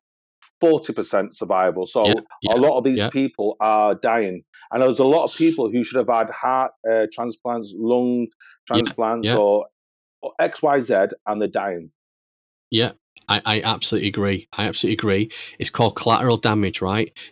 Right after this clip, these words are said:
Speaker 2: These are the deaths of people that could have been treated during the height of the pandemic, but couldn't get treatment because hospitals were full, or waiting lists were extended or cancelled. Yet,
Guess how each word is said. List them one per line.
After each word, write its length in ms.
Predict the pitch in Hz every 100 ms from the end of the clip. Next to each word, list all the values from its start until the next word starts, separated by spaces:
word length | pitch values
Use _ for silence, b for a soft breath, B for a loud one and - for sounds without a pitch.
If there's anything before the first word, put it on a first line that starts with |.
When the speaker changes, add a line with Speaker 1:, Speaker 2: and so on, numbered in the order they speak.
| -
Speaker 2:
These 260 | 117 131
are 40 | 131
the 100 | 123
deaths 340 | 139 135 -
of 120 | 147
people 540 | - 123 113 95 110 127 _ B B
that 140 | - -
could 180 | 123 117
have 100 | 117
been 120 | 135
treated 420 | - 120 107 101
during 280 | 113 101 98
the 60 |
height 200 | 92 110
of 40 | 98
the 80 | 110
pandemic, 520 | 113 110 101 98 -
but 140 | - -
couldn't 220 | 113 113
get 140 | 110
treatment 460 | - 110 101 95 85
because 260 | 98 98 -
hospitals 460 | 98 - 98 98
were 60 | 98
full, 360 | - 98 98 - B B
or 180 | 92 95
waiting 280 | 104 92
lists 220 | 101 101 -
were 100 | 95
extended 520 | - - 98 98 95
or 100 | 90
cancelled. 640 | - 101 98 - 98 98 - - B B B B B -
Yet, 520 | 104 98 - - -